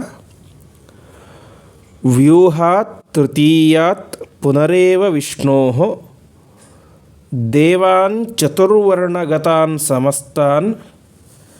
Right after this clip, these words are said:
ಸಂಗೃಹ್ಯ ಬೀಜಾತ್ಮತಯಾ ನಿರುದ್ಧಃ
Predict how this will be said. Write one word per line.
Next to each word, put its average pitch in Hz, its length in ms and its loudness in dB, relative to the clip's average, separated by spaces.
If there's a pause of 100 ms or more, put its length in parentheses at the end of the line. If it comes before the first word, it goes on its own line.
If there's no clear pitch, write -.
(440)
ಸಂಗೃಹ್ಯ 156 960 0
ಬೀಜಾತ್ಮತಯಾ 156 1300 0
ನಿರುದ್ಧಃ 131 920 -4